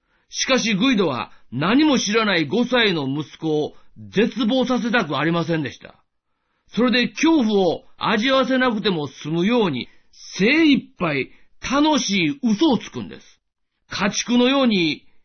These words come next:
列車に乗せられた時には、「これは旅行なんだ。立って乗るのも楽しいだろう」と。そして強制収容所に入れられた時にも、「これはゲームなんだ。軍服を着た悪者に見つからないように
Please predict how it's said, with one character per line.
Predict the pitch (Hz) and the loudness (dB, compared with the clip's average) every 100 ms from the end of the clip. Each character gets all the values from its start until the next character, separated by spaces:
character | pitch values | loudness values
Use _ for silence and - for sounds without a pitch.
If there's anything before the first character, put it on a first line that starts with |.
| _ | _
列 | 123 240 - | 0 0 2
車 | 233 | 0
に | 185 147 | 0 0
乗 | 185 | -2
せ | 202 240 | 0 2
ら | 247 | 2
れ | 180 | 0
た | 135 | -4
時 | 160 156 | -6 -4
に | 117 | -6
は、 | 85 82 - _ _ _ _ _ - | -8 -16 -20 _ _ _ _ _ -6
「こ | 202 | 0
れ | 233 | 2
は | 247 220 | 2 2
旅 | 170 220 233 | 2 0 2
行 | 311 | 2
な | 330 214 | 2 2
ん | 143 | -2
だ。 | 92 - _ _ _ | -10 -16 _ _ _
立 | - - 185 240 - | -20 -6 -2 -2 -2
っ | |
て | 269 | 0
乗 | 302 | 2
る | 320 | 2
の | 285 | 2
も | 214 | 0
楽 | 247 320 | 0 0
し | 233 | 0
い | 262 | -2
だ | 208 | 0
ろ | 220 | 0
う」 | 233 - | -2 -8
と。 | - - _ _ _ _ _ _ | -20 -20 _ _ _ _ _ _
そ | - 185 | -6 -4
し | - | -2
て | 175 139 | -2 -2
強 | - 262 262 | -2 -2 0
制 | 269 254 | 0 0
収 | 226 | 0
容 | 254 240 | 0 2
所 | 220 | 0
に | 214 196 - - - | 0 -2 -6 -16 -6
入 | 214 262 | -2 2
れ | 262 | 4
ら | 262 | 4
れ | 208 | 2
た | 170 | 0
時 | 165 135 | -4 -4
に | 135 | -4
も、 | 117 110 - _ _ _ | -6 -8 -12 _ _ _
「こ | - 220 | -2 2
れ | 247 | 2
は | 240 220 | 2 0
ゲ | 156 131 311 330 | -2 0 2 4
ー | |
ム | 269 208 | 4 4
な | 135 | 0
ん | 120 | -4
だ。 | 98 85 - _ _ _ - | -10 -14 -18 _ _ _ -20
軍 | 107 175 247 233 | -2 2 4 4
服 | 277 202 285 | 2 0 0
を | 233 | 0
着 | |
た | 208 302 | 2 2
悪 | 220 220 | 4 2
者 | 220 226 | 2 2
に | 220 208 | 2 4
見 | 220 247 | 2 2
つ | 262 | -2
か | 320 | 0
ら | 311 | 2
な | 294 240 | 4 2
い | |
よ | 202 | 2
う | |
に | 156 135 | -2 -6